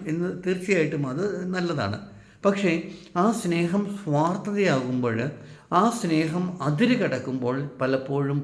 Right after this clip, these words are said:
പലരുടെയും ജീവിതം താറുമാറായി പോവുകയും അത് ഒരു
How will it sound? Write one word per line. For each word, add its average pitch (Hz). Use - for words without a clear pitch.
പലരുടെയും 151
ജീവിതം 127
താറുമാറായി 160
പോവുകയും 117
അത് 196
ഒരു 180